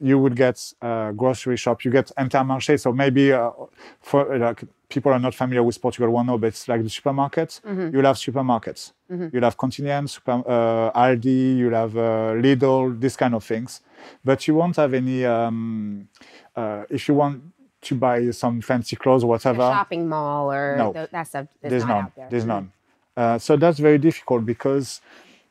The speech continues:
Speaker 1: I think to, to live a modern life like international people like to live it,
Speaker 2: Mm-hmm.
Speaker 1: they will feel the, that's missing.
Speaker 2: Okay.
Speaker 1: But the fact that it's missing is also contributing. It's like always, it's a trade-off, if you
Speaker 2: Right.
Speaker 1: like.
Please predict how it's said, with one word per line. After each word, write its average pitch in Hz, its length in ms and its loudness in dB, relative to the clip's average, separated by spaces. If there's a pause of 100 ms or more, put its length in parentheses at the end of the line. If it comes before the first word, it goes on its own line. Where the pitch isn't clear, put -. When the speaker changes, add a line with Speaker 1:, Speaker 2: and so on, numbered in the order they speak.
(120)
Speaker 1:
I 127 100 2
think 170 340 -2
to, 131 220 -2
to - 240 -4
live 135 420 0 (920)
a 143 60 0
modern 139 360 4
life 131 280 2
like 127 300 0
international 123 640 0
people 127 360 -2
like 123 280 0
to - 160 -8
live 131 220 4
it, 110 300 -2 (120)
Speaker 2:
Mm-hmm. 156 320 -8
Speaker 1:
they 139 140 6
will 151 240 8
feel 156 360 4
the, 123 680 2
that's 131 360 0
missing. 107 440 -6 (260)
Speaker 2:
Okay. 147 220 -8 (100)
Speaker 1:
But 139 360 0 (100)
the 127 140 0
fact 165 220 4
that 156 180 0
it's 131 100 -2
missing 131 440 -4
is 120 160 -2
also 117 340 0
contributing. 143 680 0
It's 151 100 2
like 190 200 2 (120)
always, 165 280 2
it's - 240 -2
a 175 40 0
trade-off, 120 640 0
if 123 100 -2
you 185 60 -2
Speaker 2:
Right. 135 100 -2
Speaker 1:
like. 104 280 -8